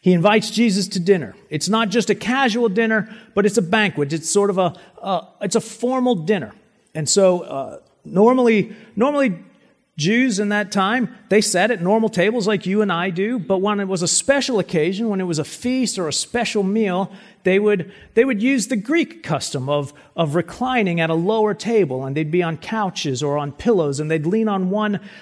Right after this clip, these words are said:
elbow, and they'd, and their feet would be out to the back, and they would lean in and, and share a meal together.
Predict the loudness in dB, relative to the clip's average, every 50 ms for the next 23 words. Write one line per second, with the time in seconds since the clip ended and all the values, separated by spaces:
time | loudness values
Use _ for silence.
0 | -18 _ -2 0 2 2 2 2 0 0 0 -2 -2 -2 -4 -4 -6 -8 -8 -6
1 | -6 -4 -4 -4 -6 -6 -8 -10 -10 -4 -2 0 0 0 0 0 0 0 -2 -4
2 | -4 -4 -4 -4 -4 -4 -6 -6 -6 -6 -4 -2 -2 -2 -2 -2 -4 -8 -10 -8
3 | -6 -4 -2 -2 -2 -2 -4 -6 -6 -6 -4 -2 0 0 0 0 -2 -2 -4 -4
4 | -4 -4 -6 -6 -6 -6 -6 -6 -6 -4 -6 -6 -4 -2 -2 0 0 0 0 -2
5 | -2 -2 -2 -2 -2 -4 -4 -4 -6 -6 -6 -6 -6 -8 -12 -14